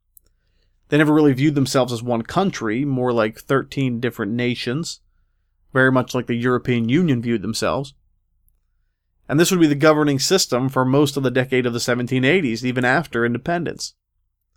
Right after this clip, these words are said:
But remember, the war's not over yet. It's just in a different place. You see, even if the British do stop fighting after Yorktown, which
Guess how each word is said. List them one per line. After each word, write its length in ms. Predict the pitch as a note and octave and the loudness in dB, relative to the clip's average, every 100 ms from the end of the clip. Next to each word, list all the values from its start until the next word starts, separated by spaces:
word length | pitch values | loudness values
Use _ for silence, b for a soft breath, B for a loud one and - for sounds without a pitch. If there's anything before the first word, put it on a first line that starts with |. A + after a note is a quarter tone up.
| _ _ _ _ | _ _ _ _
But 80 | - | 0
remember, 260 | C#3+ G3+ D3+ | 2 4 2
the 80 | B2+ | 2
war's 320 | C#3+ D#3 C3 | 2 2 2
not 140 | A#2+ | 2
over 240 | C3 A#2 A#2 | 2 0 -2
yet. 280 | G#2+ - - _ _ _ _ _ - | -2 -4 -8 _ _ _ _ _ -14
It's 160 | C#3 | -10
just 220 | - C#3+ | -6 -4
in 60 | C3+ | -4
a 60 | A#2+ | -4
different 280 | A#2+ G#2 | -4 -6
place. 460 | - A#2+ D#2+ - - _ _ _ _ _ _ _ _ _ B B B | -4 -2 -2 -6 -14 _ _ _ _ _ _ _ _ _ B B B
You 60 | |
see, 160 | D3+ F#3 | 2 4
even 160 | A3 C#4+ | 4 2
if 100 | G#3 | 2
the 60 | |
British 320 | F3+ E3+ C#3 | 2 2 2
do 140 | - C#3+ | 0 0
stop 320 | C3+ C3+ A2+ | 2 0 0
fighting 420 | - B2 B2 A#2 | 0 0 2 0
after 240 | A2 - A2+ | -4 -6 -8
Yorktown, 640 | A2+ G#2+ - G2+ - C#3 | -6 -8 -8 -8 -6 0
which 380 | F3+ - - | -2 -2 -16